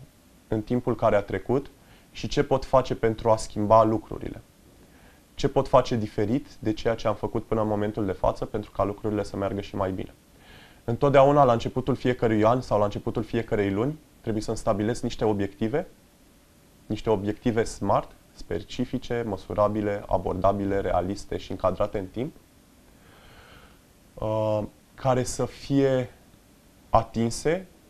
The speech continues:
dar trebuie să mă autoevaluez, să văd dacă le-am atins și dacă nu le-am atins, de ce nu le-am atins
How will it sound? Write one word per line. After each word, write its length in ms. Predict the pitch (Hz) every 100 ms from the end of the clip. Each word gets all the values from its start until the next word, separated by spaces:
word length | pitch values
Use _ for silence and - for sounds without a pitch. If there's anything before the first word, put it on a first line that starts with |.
| -
dar 220 | - 120 117
trebuie 320 | - 135 139
să 280 | - 135 120
mă 240 | 117 113 -
autoevaluez, 760 | 104 107 139 135 127 127 123 -
să 100 | 107
văd 140 | 113
dacă 220 | 123 120
le-am 180 | 117 110
atins 300 | 107 - 143
și 100 | -
dacă 200 | 113 113
nu 100 | 110
le-am 180 | 117 110
atins, 300 | 104 120 110
de 140 | 98
ce 160 | 92 120
nu 100 | 131
le-am 180 | 131 131
atins 420 | 127 107 143